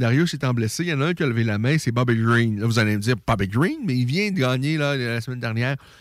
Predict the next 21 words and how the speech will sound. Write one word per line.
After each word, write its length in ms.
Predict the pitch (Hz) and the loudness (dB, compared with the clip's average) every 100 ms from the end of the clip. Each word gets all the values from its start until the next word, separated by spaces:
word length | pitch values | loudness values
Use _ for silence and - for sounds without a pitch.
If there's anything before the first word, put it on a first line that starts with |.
| - | -20
face 280 | - 123 120 | -6 -4 -2
à 40 | |
Asparat. 420 | 120 - 113 113 120 | -4 -2 -4 -2 -2
Ben 120 | 151 | 0
oui, 260 | 185 120 104 - _ _ _ _ _ - | 0 0 -4 -10 _ _ _ _ _ -6
il 100 | 123 | -2
vient 120 | 156 | -2
de 40 | 160 | 0
gagner. 400 | 139 113 101 - | 0 2 -2 -2
Et 120 | 120 | 0
deux 220 | 123 160 165 | 2 2 0
semaines 260 | 170 170 | -4 -6
après 220 | 135 - | -6 -6
avoir 220 | 123 127 120 | -6 -4 -2
battu 340 | 117 - 147 - - - - | -4 -4 -8 -8 -20 -20 -8
le 600 | 120 110 101 95 92 90 87 | 0 0 0 -2 -4 -6 -6
sociétaire 540 | 117 107 117 120 120 | -6 -6 -4 -4 -4
du 120 | 110 | -6
Tristar, 480 | 101 104 - 123 123 | -6 -8 -4 -4 -2
euh, 120 | 107 98 | -4 -4
Nasrat 500 | 107 - - 120 | -4 -6 -4 -4